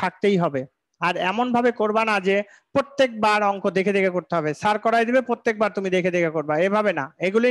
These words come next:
নিজের মাথার মধ্যে নিয়মটা ঢুকানোর চেষ্টা করো, নিজে করা শুরু করা, মানে যে নিজে পারো সেই প্রক্রিয়াটা বের করার চেষ্টা করো। যেমন আট নাম্বার অঙ্ক, আট নাম্বার অঙ্কটা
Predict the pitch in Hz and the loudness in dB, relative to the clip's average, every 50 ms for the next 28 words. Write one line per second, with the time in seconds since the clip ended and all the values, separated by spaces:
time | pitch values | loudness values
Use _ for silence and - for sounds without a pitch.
0 | 247 220 208 202 220 233 226 208 196 185 - 226 233 233 226 220 233 220 208 208 | 0 0 0 0 0 0 2 0 -2 0 -2 -2 -2 -2 -2 -2 -2 -2 -2 -2
1 | 220 220 214 214 214 190 190 185 226 226 233 247 220 - 240 220 - - 240 233 | -2 -2 -2 -4 -2 -2 -2 -2 0 0 0 -2 -2 -4 -6 -4 -4 -4 -2 0
2 | 247 262 285 311 294 - - - - - _ _ - 180 202 226 262 262 247 302 | 2 2 2 2 0 -4 -12 -20 -20 -20 _ _ -8 -2 0 2 2 4 4 4
3 | 311 330 330 - _ _ _ _ _ _ _ 220 214 208 208 190 180 180 _ - | 4 2 0 -4 _ _ _ _ _ _ _ 0 2 2 2 0 -2 -8 _ -20
4 | - - 220 196 190 175 190 175 165 160 139 143 147 175 190 196 190 170 185 190 | -4 0 2 2 2 2 2 2 2 2 0 -2 -4 -4 -2 -2 -2 0 0 0
5 | 185 185 196 220 220 254 269 269 262 - - 226 233 262 269 269 - - 247 240 | 0 2 0 0 2 2 2 2 2 0 0 2 2 4 2 2 2 2 0 0
6 | 226 - 240 226 214 - - 208 202 196 202 185 180 180 - - _ _ - 160 | 0 0 0 -2 0 2 2 2 2 2 2 0 0 -2 -6 -14 _ _ -6 -2
7 | 175 190 190 185 202 190 175 - - 170 - - 175 156 156 143 131 143 - _ | -2 -2 0 0 -2 -2 -2 -2 -6 -6 -4 -4 -4 -2 -2 -4 -4 -6 -10 _
8 | _ _ _ _ - 185 226 240 247 233 220 214 208 - 233 233 226 226 226 214 | _ _ _ _ -2 -2 0 2 2 2 0 0 -2 -2 -2 -2 0 2 2 2
9 | 185 170 165 147 - 143 135 139 _ _ _ _ _ _ _ 160 170 180 196 214 | 0 -2 -2 -4 -6 -6 -6 -6 _ _ _ _ _ _ _ -4 -4 -4 -2 -2
10 | 233 233 233 240 226 220 214 202 220 202 208 208 | -2 0 2 2 2 0 0 -2 -2 -2 0 0